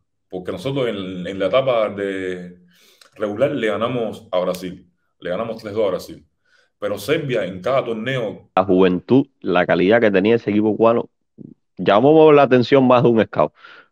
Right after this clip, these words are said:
Speaker 2: ¿Cuántas proposiciones le pasaron por, por delante a Rey del Resuelo de, "Chama, quédate, echa pa' acá, no vire"? ¿Cuántas veces?
Speaker 1: No, tuvimos, tuvimos, tuvimos bastante, o sea,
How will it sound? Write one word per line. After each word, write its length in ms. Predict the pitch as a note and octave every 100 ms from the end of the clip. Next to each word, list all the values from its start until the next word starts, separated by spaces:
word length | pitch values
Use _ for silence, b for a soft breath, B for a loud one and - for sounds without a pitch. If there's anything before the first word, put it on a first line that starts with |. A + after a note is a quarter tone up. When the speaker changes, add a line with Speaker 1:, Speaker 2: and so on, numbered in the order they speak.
| _ _ _
Speaker 2:
¿Cuántas 300 | - F3 F#3+
proposiciones 600 | E3 D3 C3 A#2 C3 C#3+
le 80 | A#2+
pasaron 380 | G#2 A#2+ B2 A2+
por, 500 | G#2+ G2 F#2 E2+ -
por 380 | - G2+ G2 F#2+
delante 400 | F#2 G2 B2 B2
a 60 | A2
Rey 160 | G2
del 260 | A2+ A#2+ G#2+
Resuelo 420 | - F2+ A#2 A2+
de, 520 | G2 F2+ F2 E2+ G2+ -
"Chama, 320 | A2 A2+ G2+
quédate, 800 | G#2+ A#2+ G#2+ A2 A2+ A2 G#2 -
echa 160 | F#2 F#2
pa' 120 | F#2+
acá, 440 | G2 A#2 A2+ A2 A2+ - _
no 160 | G2 G#2
vire"? 400 | A#2 A2 G#2+ G#2+ _
¿Cuántas 280 | - D3 C#3
veces? 300 | A2 F2 E2+ - B B B
Speaker 1:
No, 160 | - G3
tuvimos, 340 | B2 F3 F#3
tuvimos, 400 | A2 B2 - -
tuvimos 760 | G#2+ G#2 C3 C#3 C3 A#2+ A2+ G#2+
bastante, 840 | G#2 G#2+ C#3 C3 A#2+ A2 G#2 G2
o 60 | F#2
sea, 440 | F3 C3 - -